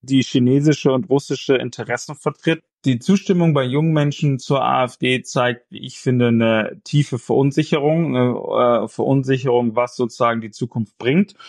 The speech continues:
Und das hängt unmittelbar mit dem Punkt zusammen, den ich vorhin mal schon gemacht habe, dass wir in einer Zeit leben, in der es viele Unklarheiten gibt und manchmal auch bedeutet, dass es ein Stück weit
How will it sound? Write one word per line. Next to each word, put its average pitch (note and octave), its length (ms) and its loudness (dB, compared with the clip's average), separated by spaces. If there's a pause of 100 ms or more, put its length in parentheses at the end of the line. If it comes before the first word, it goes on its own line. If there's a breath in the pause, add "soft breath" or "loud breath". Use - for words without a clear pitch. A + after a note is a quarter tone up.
(180 loud breath)
Und B2+ 100 0
das B2 180 -2
hängt C3+ 240 0
unmittelbar C3 840 2
mit B2 460 -6
dem B2+ 220 0
Punkt C#3 260 -4
zusammen, B2 300 -2
den A#2+ 160 -4
ich A#2 100 -8
vorhin C#3+ 360 -4
mal B2+ 360 2
schon A#2+ 260 -2
gemacht A#2 440 -2
habe, A#2 440 0 (200)
dass - 520 -2
wir B2 720 2
in B2 160 -6
einer A#2+ 280 0
Zeit C#3 380 -2
leben, B2+ 300 0
in A#2+ 140 -2
der B2 180 2
es - 340 -6
viele E3 360 0
Unklarheiten D3 800 -2
gibt F3 280 -6 (160)
und C3+ 360 -2
manchmal C#3+ 600 0
auch C3+ 360 0
bedeutet, C3 560 0
dass C3 240 0
es - 100 -16
ein C3 80 -4
Stück - 360 -4
weit C#3 420 0